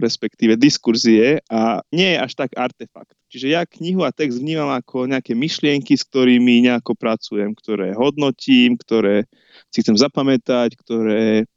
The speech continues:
nejako spracovávam a súčasťou toho procesu, tej mojej interakcie, spracovávania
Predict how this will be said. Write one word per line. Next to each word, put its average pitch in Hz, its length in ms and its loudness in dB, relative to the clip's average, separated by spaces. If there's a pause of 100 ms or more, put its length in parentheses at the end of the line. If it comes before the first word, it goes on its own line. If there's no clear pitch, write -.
(120)
nejako 123 320 -4
spracovávam 127 800 -4
a - 80 -8
súčasťou 139 560 -4
toho 131 160 0
procesu, 120 800 -2
tej 117 160 -4
mojej 113 320 0
interakcie, 120 640 -2
spracovávania 110 1040 -4